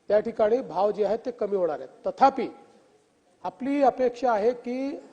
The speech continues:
जास्तीत जास्त रूफटॉप सोलर झालं पाहिजे आणि म्हणून त्याच्यामध्ये आपण, अ, <clears throat> पहिल्यांदा शून्य ते तीनशे हे जे ग्राहक आहेत, या ग्राहकांकरता रूफटॉप सोलरची योजना जी केंद्र सरकारने आणलेली आहे,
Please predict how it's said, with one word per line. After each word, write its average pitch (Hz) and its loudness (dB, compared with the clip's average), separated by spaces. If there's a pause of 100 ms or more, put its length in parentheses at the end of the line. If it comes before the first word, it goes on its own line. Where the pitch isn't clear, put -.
(160)
जास्तीत 190 -8
जास्त 226 2
रूफटॉप 240 -2
सोलर 220 0
झालं 180 -2
पाहिजे 240 2 (720)
आणि 208 -2
म्हणून 247 2
त्याच्यामध्ये 240 6 (560)
आपण, 240 6
अ, 247 8 (440)
<clears throat> 226 4
पहिल्यांदा 247 6 (680)
शून्य 247 0
ते 277 2
तीनशे 254 0 (600)
हे 220 4
जे 277 4
ग्राहक 233 4
आहेत, 175 4 (800)
या 240 6
ग्राहकांकरता 247 2
रूफटॉप 247 -4
सोलरची 233 0
योजना 214 2
जी 233 -4
केंद्र 233 -2
सरकारने 233 -2
आणलेली 226 0
आहे, 214 2